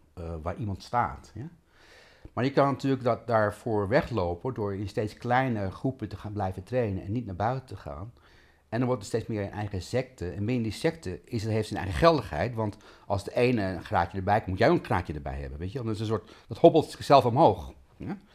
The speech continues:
Nou, als je dat ziet, dat is een automatisme, niet meer te corrigeren en dat hobbelt gewoon door, ja? Nou,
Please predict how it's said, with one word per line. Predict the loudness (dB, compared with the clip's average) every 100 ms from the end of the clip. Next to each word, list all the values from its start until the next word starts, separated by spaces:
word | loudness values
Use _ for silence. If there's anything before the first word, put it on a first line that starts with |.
| -20 -20 -20 -20 -20 -20 -4
Nou, | 0
als | 4
je | 4
dat | 4
ziet, | 4 2 2 0
dat | -2 -2
is | -4
een | 0
automatisme, | 0 2 0 0 -2 -4 -4 -4 -6 -12 _ _ _ _ _ _ _ _
niet | -2 0
meer | 0 -2
te | -4
corrigeren | -4 -2 -2 0 0 0 -2
en | -2
dat | -2
hobbelt | -2 -4 -4
gewoon | -6 -4
door, | -4 -4 -6 -12
ja? | -16 -16 _ -20 -20 -20 -20 -20 _
Nou, | 6 6